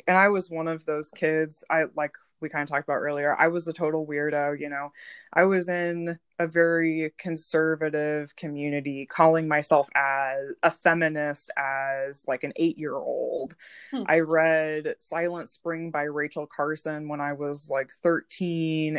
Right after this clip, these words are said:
Speaker 1: and became this big pesticide, <laughs> like, activist and all of this stuff. So I was thinking about gender all of the time,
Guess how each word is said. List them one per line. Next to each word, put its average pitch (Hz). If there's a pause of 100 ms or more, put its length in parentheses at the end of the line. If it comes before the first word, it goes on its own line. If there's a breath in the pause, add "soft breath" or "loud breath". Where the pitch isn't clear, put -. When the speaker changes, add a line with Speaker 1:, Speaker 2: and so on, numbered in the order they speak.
Speaker 1:
and 143
became 156
this 147
big 147 (220)
pesticide, 143
<laughs> -
like, 220
activist 285
and 254
all 208
of 190
this 185
stuff. 180
So 165 (440 loud breath)
I 202
was 220
thinking 196
about 151 (560)
gender 247 (200)
all 170
of 151
the 151
time, 135